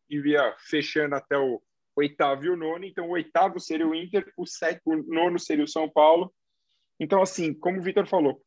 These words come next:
qualquer time de segundo colocado que o São Paulo pegar, caso a gente avance das oitavas de final, o São Paulo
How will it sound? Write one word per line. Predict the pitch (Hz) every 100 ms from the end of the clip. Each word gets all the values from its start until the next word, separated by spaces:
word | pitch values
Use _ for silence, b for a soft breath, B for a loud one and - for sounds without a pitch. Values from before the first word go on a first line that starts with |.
| _
qualquer | - 190 190 - - 214 285 302 _
time | - 165 160 143 113 117 _ _ _ _ _
de | 131 147
segundo | - 139 185 185
colocado | 185 165 151
que | 143
o | -
São | 139
Paulo | 156 156
pegar, | 143 123 127 120 - _
caso | - 147 131
a | 135
gente | 127
avance | 127 123 131
das | 120 117
oitavas | 117 123 113
de | 107
final, | - 117 160 135 - _ _ _ _ _ _ _ _ -
o |
São | 143 175 151
Paulo | 143 139 143 -